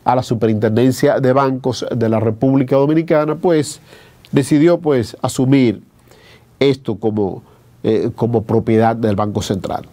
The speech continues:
¿Ustedes saben cuántos, eh, metros hay en esa extensión, eh, de terreno donde estaba el canódromo? Nada más y nada menos que ciento cincuenta y cuatro mil doscientos dieciocho metros cuadrados.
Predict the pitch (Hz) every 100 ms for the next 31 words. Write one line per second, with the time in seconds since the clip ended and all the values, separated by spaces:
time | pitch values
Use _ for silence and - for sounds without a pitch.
0 | - - - - 185 - 208 208 - 196
1 | 190 170 185 143 123 - 127 120 110 131
2 | 151 156 - 117 110 - - _ _ _
3 | _ _ _ _ _ _ 147 143 120 -
4 | - 127 127 131 135 120 123 110 - 127
5 | 123 101 - - - - _ - 113 110
6 | - 120 131 123 95 76 - - 107 123
7 | 123 117 120 127 110 90 80 - - -
8 | - - - 143 160 156 151 151 151 156
9 | 147 135 - 151 147 131 - 135 131 127
10 | 127 117 123 120 120 160 190 143 - 147
11 | 160 147 123 110 - 131 135 131 127 131
12 | 120 110 - - 110 101 98 98 90 90